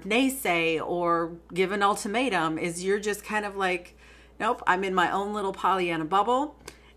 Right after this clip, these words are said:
and I'm just going to go forward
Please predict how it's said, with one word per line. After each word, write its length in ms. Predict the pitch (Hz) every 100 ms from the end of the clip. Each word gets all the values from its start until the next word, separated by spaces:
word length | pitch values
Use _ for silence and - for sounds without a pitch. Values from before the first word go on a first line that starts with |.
| -
and 720 | 190 180 175 170 165 165 165 -
I'm 280 | 175 180 190
just 280 | 190 185
going 180 | - 165
to 220 | 156 151 - 165 151 -
go 220 | 202 220
forward 580 | 240 - 247 233 233 233